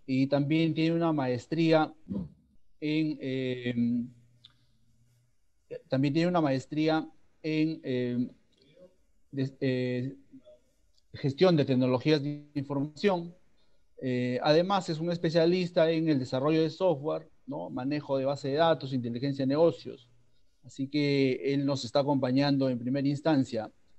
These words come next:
Asimismo, tenemos como invitados al ingeniero F-, Fernando Juárez Regalado. Él es también ingeniero de sistemas, docente en varias universidades y es especialista en sunarp.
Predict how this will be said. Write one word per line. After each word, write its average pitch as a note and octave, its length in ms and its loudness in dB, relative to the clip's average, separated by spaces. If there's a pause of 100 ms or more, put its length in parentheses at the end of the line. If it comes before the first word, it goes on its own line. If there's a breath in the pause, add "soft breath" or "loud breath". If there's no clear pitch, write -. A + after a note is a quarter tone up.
Asimismo, F#3 680 2
tenemos E3 440 0
como C#3+ 340 2
invitados D#3 720 4
al C3 140 0
ingeniero C#3+ 460 0
F-, - 180 -12 (100)
Fernando C#3+ 880 0 (260)
Juárez D3 360 0
Regalado. D#3+ 600 2 (520)
Él C3 140 -4
es C3+ 180 -4
también C3+ 460 -2
ingeniero C3+ 340 0
de C3+ 80 -2
sistemas, D3 800 -2 (200)
docente C#3 680 -2
en A#2+ 140 0
varias C3+ 320 2
universidades C#3 960 -2 (320)
y D3 160 -2
es G3 80 0
especialista F3+ 920 2 (160)
en B2+ 720 0
sunarp. C#3+ 480 2